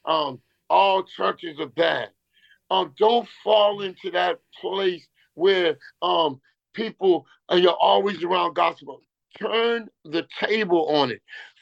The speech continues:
Find some place that God fits,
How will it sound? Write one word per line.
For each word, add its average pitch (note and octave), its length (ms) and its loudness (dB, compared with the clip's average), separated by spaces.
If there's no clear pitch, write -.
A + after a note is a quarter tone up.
Find A3+ 400 2
some G3+ 240 -2
place G3+ 440 -2
that E3 340 -2
God G#3+ 420 4
fits, D#3 280 -8